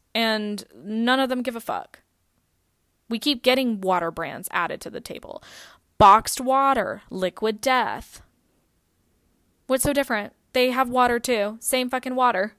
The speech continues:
What's different? Oh, they figured out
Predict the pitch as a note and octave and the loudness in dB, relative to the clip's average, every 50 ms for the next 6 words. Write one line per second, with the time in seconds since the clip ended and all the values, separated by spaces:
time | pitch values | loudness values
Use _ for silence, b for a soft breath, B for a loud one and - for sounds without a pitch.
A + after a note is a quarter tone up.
0 | _ _ _ _ _ _ _ _ _ _ _ - A3+ A#3+ A#3 - - G3+ - - | _ _ _ _ _ _ _ _ _ _ _ -2 -2 -2 0 0 -2 -2 -4 -4
1 | E3 - _ _ - D#4 E4 E4 D#4 C#4 A#3 F#3+ E3+ E3 F#3 b b b b b | -12 -14 _ _ 4 6 6 8 8 6 4 2 0 -4 -8 b b b b b
2 | b b b b b b G3 G3 G#3 A#3+ C#4+ E4 F#4+ G4+ G4 - - - F4 F4 | b b b b b b -18 -10 0 2 2 4 4 2 2 0 -4 0 0 0
3 | D#4 D#4+ D#4+ D#4 D4+ D4+ C#4+ A#3 E3 A#2 F#3+ G#3+ A#3 - - - | 0 2 0 2 2 4 4 4 4 4 2 0 -2 -4 -10 -18